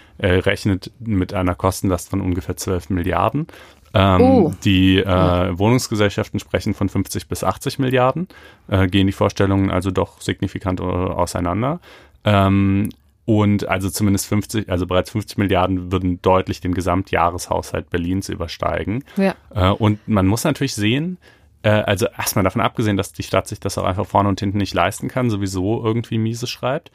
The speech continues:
Speaker 1: Ähm,
Speaker 2: Nee, das muss man sagen, ausgeglichener Haushalt, aber hilft auch, weil sie vier Milliarden Euro aus dem Finanzausgleich
Speaker 1: Ja.
Speaker 2: bekommen, ne? Das ist ja auch nicht,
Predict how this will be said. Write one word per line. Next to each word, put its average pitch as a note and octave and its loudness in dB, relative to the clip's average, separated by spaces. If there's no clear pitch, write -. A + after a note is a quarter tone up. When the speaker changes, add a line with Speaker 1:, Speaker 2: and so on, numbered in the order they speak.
Speaker 1:
Ähm, A#2 2
Speaker 2:
Nee, C4+ 6
das B3+ 0
muss C#4 -2
man B3+ 0
sagen, G3+ 0
ausgeglichener A3+ -2
Haushalt, B3 0
aber G#3+ 2
hilft A#3 0
auch, A#3 -2
weil A3 0
sie G#3 -2
vier - -2
Milliarden G3+ 2
Euro G3 0
aus F3+ -4
dem F3+ 0
Finanzausgleich A2 0
Speaker 1:
Ja. - -20
Speaker 2:
bekommen, C#3+ -8
ne? G#3+ -2
Das G3 -8
ist - -16
ja E3 -10
auch D3+ -18
nicht, D3 -16